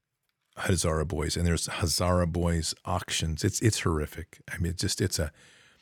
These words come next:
it's known as bachabaz. And it's the trafficking of young boys. There is one particular governor, I think it's Shirzai was his name,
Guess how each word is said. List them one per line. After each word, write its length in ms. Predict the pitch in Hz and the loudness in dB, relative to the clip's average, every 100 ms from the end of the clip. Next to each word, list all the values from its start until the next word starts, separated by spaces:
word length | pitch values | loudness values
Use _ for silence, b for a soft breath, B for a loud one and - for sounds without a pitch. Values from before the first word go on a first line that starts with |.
| b b b | b b b
it's 160 | - - | -2 4
known 140 | 98 | 4
as 100 | 80 | 4
bachabaz. 800 | 76 85 - 78 69 - - - _ _ _ _ - | 2 -2 0 -2 -2 -6 -6 -8 _ _ _ _ -2
And 100 | 92 | 0
it's 140 | 87 | 0
the 100 | - | -2
trafficking 680 | - - 101 - 87 - 82 | -2 2 2 2 -4 -2 0
of 120 | 80 | 0
young 300 | 85 87 82 | 0 0 0
boys. 400 | 80 76 80 - - _ _ _ _ _ _ _ _ _ b b b b b b b b b _ _ _ - | 0 -4 -6 -12 -16 _ _ _ _ _ _ _ _ _ b b b b b b b b b _ _ _ 0
There 220 | 95 92 | 4 6
is 200 | 87 - - _ _ _ | 6 2 -4 _ _ _
one 320 | - 104 104 87 | 0 4 4 2
particular 580 | - - 104 98 85 | 0 0 2 4 2
governor, 540 | 80 78 87 85 80 87 _ _ _ _ _ _ _ _ _ _ _ _ _ _ _ _ _ _ _ _ _ _ _ - | 2 2 2 2 0 -2 _ _ _ _ _ _ _ _ _ _ _ _ _ _ _ _ _ _ _ _ _ _ _ -2
I 40 | |
think 120 | 104 85 | 2 2
it's 100 | - | 0
Shirzai 540 | - 87 82 80 80 | 0 2 0 -2 -6
was 220 | 85 80 | -6 -8
his 120 | - | -6
name, 200 | 82 82 | -4 -6